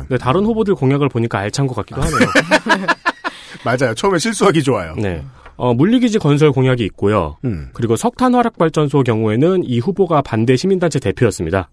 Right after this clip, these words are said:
Speaker 2: 네.
Speaker 1: 독특한 공약은요. 남북 평화 체육대회 개최.
Speaker 2: 음.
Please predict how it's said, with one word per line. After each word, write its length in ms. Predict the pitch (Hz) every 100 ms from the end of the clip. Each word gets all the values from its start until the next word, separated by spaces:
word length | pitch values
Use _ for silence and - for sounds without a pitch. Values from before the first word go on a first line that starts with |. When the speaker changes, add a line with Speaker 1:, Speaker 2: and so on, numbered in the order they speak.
| _
Speaker 2:
네. 240 | 120 98 71 65 - -
Speaker 1:
독특한 560 | 135 - 254 - 208 165
공약은요. 1120 | 131 120 104 104 98 98 98 135 170 82 71 _ _
남북 460 | - 110 143 170 165
평화 280 | - 226 208
체육대회 440 | - 233 185 156
개최. 420 | 104 95 - 80 - _ _ _ 170
Speaker 2:
음. 260 | 170 160